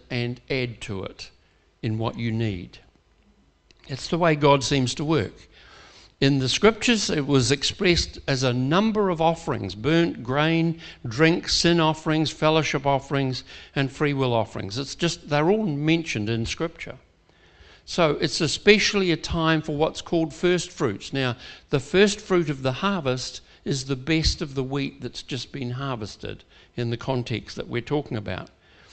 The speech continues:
So it's the first sheaves that ripen, and they,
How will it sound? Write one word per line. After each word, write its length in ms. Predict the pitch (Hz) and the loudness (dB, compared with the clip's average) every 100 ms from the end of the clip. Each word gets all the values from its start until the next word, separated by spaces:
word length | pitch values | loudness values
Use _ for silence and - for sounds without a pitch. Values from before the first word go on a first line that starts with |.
| - - - _ _ | -20 -20 -20 _ _
So 300 | - - 165 | -6 2 4
it's 200 | 170 175 | 4 -2
the 100 | - | -4
first 520 | 151 - 185 214 - - | -4 2 4 4 2 -2
sheaves 680 | - - 175 160 - - | 0 2 2 2 -2 -8
that 160 | - 143 | -4 -4
ripen, 760 | 131 131 151 180 - 120 110 117 - - - - | -4 0 2 0 -2 -4 -4 -6 -12 -20 -8 0
and 180 | 151 | 0
they, 440 | 143 143 143 139 | 2 0 0 -2